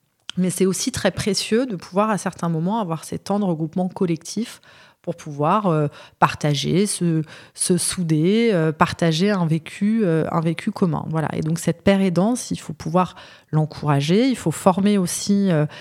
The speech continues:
les professionnels pour accom-, pour pouvoir l'accompagner. Il faut, il faut aussi accompagner les familles, puisque cette paire aidance, elle existe aussi beaucoup, euh, chez les parents,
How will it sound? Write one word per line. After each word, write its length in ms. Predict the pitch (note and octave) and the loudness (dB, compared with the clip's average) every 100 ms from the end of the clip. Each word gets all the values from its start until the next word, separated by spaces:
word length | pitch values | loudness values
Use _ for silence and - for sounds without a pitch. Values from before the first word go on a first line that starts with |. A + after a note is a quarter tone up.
| - - | -20 -2
les 100 | E3 | -2
professionnels 840 | D#3+ - - D#3+ - E3+ F3 F3 D#3+ | 0 -2 0 0 0 2 2 2 -2
pour 180 | - | -2
accom-, 800 | C#3+ C#3 D3 D3+ D3+ - - - - | -4 -2 -2 -2 -4 -4 -6 -6 -6
pour 120 | C#3+ | -8
pouvoir 260 | - D3 | -2 -2
l'accompagner. 680 | D3 D3 C#3+ C#3 C#3+ F3 A#3 | 0 -2 -4 -2 0 2 2
Il 120 | B3+ | 0
faut, 160 | G3 D#3 - - | -2 -4 -8 -6
il 100 | E3 | -6
faut 160 | - D#3+ | -4 -4
aussi 240 | D#3 - | -2 0
accompagner 480 | F3 D#3 D3+ C#3+ C#3+ | 0 0 -2 0 0
les 80 | C3+ | -2
familles, 480 | - C3+ D3+ A3+ C#4+ | -2 0 2 0 -2
puisque 320 | - - D3+ | -8 -8 -6
cette 240 | - - | -6 -4
paire 160 | - D#3+ | 0 2
aidance, 400 | E3 E3+ F#3 - | 2 0 0 -2
elle 80 | C#3+ | -4
existe 380 | D3 D#3 - | -4 -6 -6
aussi 200 | D#3+ - | -10 -8
beaucoup, 460 | D3+ F3 - G#3 - - - - _ D#3+ | -4 -4 -4 -10 -10 -16 -20 -20 _ -4
euh, 380 | D3 D3 C#3+ D3 | 0 0 0 0
chez 180 | - | 0
les 120 | D3+ C#3+ | 0 0
parents, 420 | C3 D#3+ - | -2 -2 -4